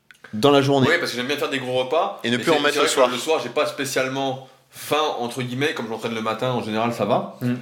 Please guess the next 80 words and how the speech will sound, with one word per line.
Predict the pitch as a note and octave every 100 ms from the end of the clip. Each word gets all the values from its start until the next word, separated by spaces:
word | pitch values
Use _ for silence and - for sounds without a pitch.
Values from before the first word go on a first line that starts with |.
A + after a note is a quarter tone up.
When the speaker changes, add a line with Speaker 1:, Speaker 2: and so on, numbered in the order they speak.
| - - _ -
Speaker 2:
Mais, | G#2+ C3
euh, | B2 A2+
le | A2+
soir, | - C#3 D3 D3+ - - -
mon | A#2
petit | A2+ C3+
péché | C3 B2+ C#3
du | A#2+
moment, | B2+ C3+ E3 - -
bah | G2+
là, | A2+
j'en | G#2+
ai | G2+
plus | G#2
foutu | A2
d'aller | G2
en | G2
course, | A2 B2
justement. | G2 - G#2+ A#2
Speaker 1:
Les | A#2+ A2+ A2+
fruits | D#3
surgelés, | C3 C3 A2+ F#2+ F2 - -
c'est |
Speaker 2:
Voilà, | A#2+ B2+
Speaker 1:
ça ? | -
Speaker 2:
t'es | A#2+
m'empêché | A#2 A#2+ C3
d'aller | C3+ B2
en | A#2
course, | C#3+ F3 A#2
donc | A2
j'ai | A2+
plus | -
de |
fruits | - C3+
surgelés, | C3 A#2 A#2 C#3
je | B2
vais | G#2
mourir. | A2+ C3
T'en | D#3
as, | A3
t'en | B3
as | C#4
chez | -
toi, | C#3+ C3+
toi ? | B2+ G2 - - G#2 -
Speaker 1:
Non. | A#2 A#2 -
Speaker 2:
Toi, | B3+ A3
je |
sais | G3+ A#3
que | A#3
t'en | A3
as. | A3 A#3 A#3
Speaker 1:
Non. | D3 F3 F3+ F3+ E3+ D#3
Speaker 2:
Ah | A#3 G#3
putain, | G#3 C#4 F4+
il |
en | F3+
a, | F#3+
le | F#3+ E3+
mec. | F3
Speaker 1:
Bien | D3+ D3+
sûr | D3 C#3
que | C#3+
non. | D3 D3+
Speaker 2:
J'ai, | D3+ D#3 -
quoi, | F3 E3+
tu, | G3+
putain, | E3+ F3+ F3+
je | E3
sais | F3+
qu'il | F3 D#3+
en | D#3+
a. | F3+
Speaker 1:
Mais | A#3+
bien | A#2+ C#3
sûr | - B2+
que | - C#3
Speaker 2:
C'est |
Speaker 1:
non. | D3